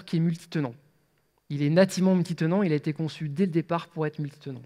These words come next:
Ça veut dire quoi ? Ça veut dire qu'avec Pulsar, vous avez,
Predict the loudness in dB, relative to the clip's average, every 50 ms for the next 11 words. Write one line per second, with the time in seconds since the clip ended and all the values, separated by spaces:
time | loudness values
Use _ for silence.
0 | -20 _ _ _ _ _ _ _ _ _ _ _ _ _ _ _ _ _ _ _
1 | _ _ _ _ _ _ _ _ _ _ _ _ _ -2 0 0 2 2 0 0
2 | -2 -2 -2 -2 -2 -4 -10 _ _ _ _ _ _ -20 -20 _ _ _ _ -4
3 | 0 0 2 4 2 0 0 2 2 2 2 2 -2 -6 -10 -6 -2 -2 -2 -4
4 | -4 -10 -20 -20 _ _ _ _ _ _ _ _ _ _ _ _ _ _ _ _
5 | _ -10 -2 0 0 0 2 0 0 -2 -2 -6